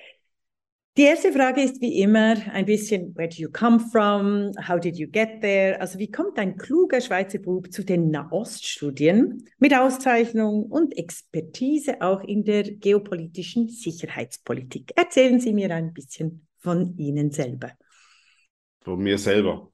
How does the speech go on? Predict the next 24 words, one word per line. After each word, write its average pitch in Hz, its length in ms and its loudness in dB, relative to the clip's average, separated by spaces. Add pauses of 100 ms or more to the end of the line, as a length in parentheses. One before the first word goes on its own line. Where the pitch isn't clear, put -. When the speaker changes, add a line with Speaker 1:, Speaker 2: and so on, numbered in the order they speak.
(540)
Speaker 2:
Also 113 140 -2
eben, 147 180 4
ich 147 140 2
bin 131 100 2
natürlich, 123 380 2
ich - 120 -14
bin 117 100 -2
ursprünglich 117 460 -2
Historiker. 139 840 -4 (960)
Also, 95 400 -6
äh, 90 600 -2
ich 87 100 -12
habe 98 240 -2
auch, 90 300 -4
dazu - 260 -4
habe 104 140 0
ich - 40 -6
noch, 95 280 -4
äh, 85 320 -2 (280)
Bibelwissenschaften 131 1080 0
und 92 540 -6 (120)
Politik 117 840 0
und, 95 400 -2
äh, 87 380 2